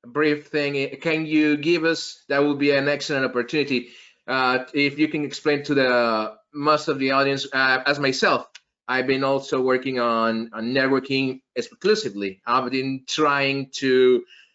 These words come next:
I'm still trying to get my M P L S and my B G P in, in, in straight, and now you bring me the programmability, it's like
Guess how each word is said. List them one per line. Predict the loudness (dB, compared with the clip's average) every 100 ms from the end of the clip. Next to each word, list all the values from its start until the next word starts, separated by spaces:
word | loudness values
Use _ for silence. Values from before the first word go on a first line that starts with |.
| _ _ _
I'm | -4 -4
still | 0 -2
trying | 0 -2 -2
to | -2
get | 0 2
my | 2 2
M | 0 -2
P | 0
L | 2 2
S | 0
and | 0
my | 0
B | 0
G | 0 -2
P | -2 -2
in, | -2 -6 -8 -6
in, | -4 -4 -6
in | -12
straight, | -10 0 2 4 4
and | 2 0 -4 -6
now | -2 2
you | 4 2 2
bring | 2 2 0
me | -2
the | 0 2 2 2
programmability, | -2 -2 -2 -2 0 -2 0 0
it's | 0 0
like | 0 0